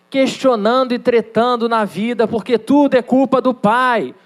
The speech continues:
Isaac é que estava errado. Jacó, pai, justificando e desconversando que a culpa não é dele.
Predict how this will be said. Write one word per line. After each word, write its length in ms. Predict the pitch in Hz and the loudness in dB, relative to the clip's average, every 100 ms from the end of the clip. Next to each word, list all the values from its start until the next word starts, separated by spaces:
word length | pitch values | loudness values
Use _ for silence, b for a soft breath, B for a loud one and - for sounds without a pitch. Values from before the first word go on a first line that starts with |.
| b b b | b b b
Isaac 680 | 262 202 - 254 269 - | -4 -4 -2 0 -2 -4
é 40 | 254 | -8
que 100 | 262 | -4
estava 300 | 254 247 247 | -2 0 0
errado. 680 | 196 185 233 240 196 123 117 _ _ b b b b | -2 -2 0 0 -4 -8 -20 _ _ b b b b
Jacó, 360 | - 190 190 226 | -8 -8 -4 -6
pai, 500 | 233 185 170 147 117 _ _ _ | -2 -4 -2 -4 -8 _ _ _
justificando 960 | 180 214 - 220 220 - 247 254 247 | -8 -8 -8 -14 -14 -8 -6 -6 -6
e 40 | 208 | -10
desconversando 880 | 208 - 220 202 185 - 214 220 | -12 -8 -6 -4 -6 -10 -8 -8
que 100 | 220 | -8
a 40 | 220 | -10
culpa 260 | 240 240 | -10 -10
não 120 | 240 269 | -10 -8
é 60 | |
dele. 380 | 254 294 277 | -6 -8 -8